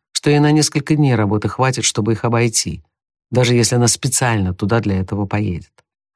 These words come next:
А если она его не найдет, ни после звонка в Рим, ни после поездки, ей ничего не останется, как предположить, что он уехал в Париж или в какой-нибудь другой город вместе с Томом Рипли.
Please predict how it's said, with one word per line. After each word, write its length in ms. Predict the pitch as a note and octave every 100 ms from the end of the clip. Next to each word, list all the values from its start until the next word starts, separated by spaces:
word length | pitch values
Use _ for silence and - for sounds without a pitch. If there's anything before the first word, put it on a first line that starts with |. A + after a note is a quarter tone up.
| - - -
А 80 |
если 280 | B2 B2+ -
она 180 | C#3 C#3+
его 160 | C#3+ D3
не 80 |
найдет, 520 | D#3 F3+ G3 A#3 A3+ _ _ _ _ _ -
ни 140 | G3
после 300 | F#3 G#2 -
звонка 380 | F#2+ G2 G2 A2
в 60 | A2
Рим, 400 | E3 F3+ F3 D#3+
ни 140 | F3
после 320 | E3+ G2 -
поездки, 760 | - A2+ C3 E3+ - - C3+ C3 _ _ _ _ _ _
ей 140 | C#3 D#3+
ничего 340 | E3 - F#3+
не 80 | G3
останется, 580 | E3 - D#3 C#3+ - C#3
как 200 | C3 -
предположить, 760 | A#2+ - C3 C3+ D3 D#3 - _ _ _
что 220 | - -
он 80 | D#3+
уехал 280 | E3 D#3+ E3
в 140 | -
Париж 500 | - D#3+ G2 - - _ _ _
или 160 | - A#3+
в 80 | F#3+
какой-нибудь 440 | A#2 B2 G#2+ G2+
другой 340 | F#2+ A2 C#3+ C#3
город 340 | B2 A2+ A2
вместе 400 | G2+ A2 F#2+ A#2
с 100 | -
Томом 360 | - F2+ G2+ A2
Рипли. 420 | F#2+ - -